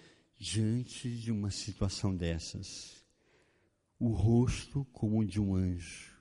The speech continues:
Quando você se mantém tranquilo e em paz, e a pessoa já tá lá, né, bufando, descabelando,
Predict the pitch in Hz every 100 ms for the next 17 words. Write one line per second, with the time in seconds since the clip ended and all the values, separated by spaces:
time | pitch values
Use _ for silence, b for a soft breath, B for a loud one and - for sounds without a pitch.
0 | - b b b b b b b b _
1 | - 185 190 180 - 180 - 165 135 104
2 | 117 104 - 98 90 110 113 101 98 87
3 | 82 104 98 92 85 - - - - B
4 | B B B - 98 113 - 131 104 104
5 | 123 110 104 95 120 131 120 B B B
6 | B 110 139 160 B B 117 139 - 131
7 | 131 123 95 90 - B - - 151 123
8 | 143 123 127 127 107 95